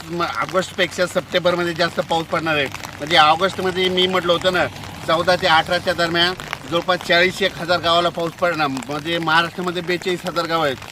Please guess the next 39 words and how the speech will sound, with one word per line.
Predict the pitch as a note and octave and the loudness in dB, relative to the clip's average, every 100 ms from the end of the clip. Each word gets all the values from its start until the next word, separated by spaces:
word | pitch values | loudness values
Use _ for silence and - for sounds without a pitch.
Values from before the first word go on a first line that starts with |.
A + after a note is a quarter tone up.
| - - | -14 -8
तर | E3 | -8
तीस | - G3 F3+ | -6 -6 -4
बत्तीस | E3 - G3 E3+ | -6 -6 -6 -2
हजारा | E3+ F3 F3 | 0 4 4
गावाला | E3 E3+ E3+ E3+ | 6 6 6 2
चांगला | - E3+ E3 D#3+ | 0 0 0 0
मो-, | D#3+ E3 D#3+ C3+ | -2 -4 -4 -6
जोराचा | C3 D#3+ D#3+ D#3+ | -4 -2 0 -2
पाऊस | D#3 D#3 | -2 -4
पडणार | D3 D#3 D#3 | -4 -4 0
आहे, | D#3+ F3 - - - | 0 -2 -8 -16 -4
म्हणून | F3 | 0
हे | F3+ F3+ | 2 2
लक्षात | E3 E3+ | 2 0
घ्यायचं. | D#3+ D3 D3 B2 - - - | -2 0 0 0 -4 -14 -8
त्याच्यानंतर | E3+ F3+ F#3 F#3 F3+ F3+ | -4 0 2 2 2 2
आता | E3+ F3 | 2 0
हे | F3+ | 0
चौदा | F#3 F3 F3+ | 2 2 2
ते | F3+ | 4
अठराचा | E3+ D#3 F3 E3+ F3+ | 2 2 0 0 0
एकदा | E3+ F3 | 2 0
पाऊस | F#3 F3+ F3 | 2 0 0
येणार | F3 E3+ F3 | -2 0 0
आहे, | F3 - - - | -2 -8 -14 -6
त्याच्यानंतर | C#3+ F3 F3 E3 F3 | -4 0 0 0 -2
पंचवीस, | - F3 E3+ F#3+ F3+ - | -2 -4 -2 -2 -2 0
सव्वीस, | F3 F3+ | 0 0
सत्तावीस, | F3 E3 F3+ E3 | -2 -2 -2 -2
अठ्ठावीस, | E3 F#3 D#3+ | -4 -4 -4
एकोणतीस | E3+ - A3 F#3 | -6 -4 -4 0
ऑगस्ट | E3 D#3 F3 | 2 2 2
दरम्यान | E3+ E3 F3 | -2 -2 -2
एक | F3+ | -2
चांगला | - F3 E3+ E3+ | -2 -2 0 0
मोठा | E3+ F3 | 0 -2
पाऊस | F3 E3+ E3+ | -2 -2 -4
येणार | F3 E3+ | -2 -2
आहे, | E3+ | -2